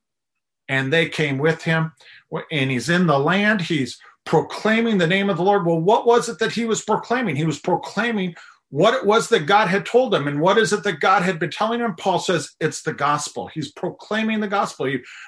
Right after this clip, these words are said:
went throughout the entire land, setting up altars or monuments and proclaiming the name of the Lord, as he had been doing through Haran. Here's Abram.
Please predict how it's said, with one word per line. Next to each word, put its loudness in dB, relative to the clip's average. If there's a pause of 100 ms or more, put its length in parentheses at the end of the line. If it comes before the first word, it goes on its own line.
went 0 (160)
throughout 2
the -2
entire 0
land, 0 (360)
setting -2
up -2 (1000)
altars 2
or -2
monuments 0 (720)
and -2
proclaiming -2
the -4
name -2
of -6
the -6
Lord, -10 (140)
as 0
he -4
had -2
been -4
doing -4 (1800)
through -2
Haran. -6 (2000)
Here's -2
Abram. -6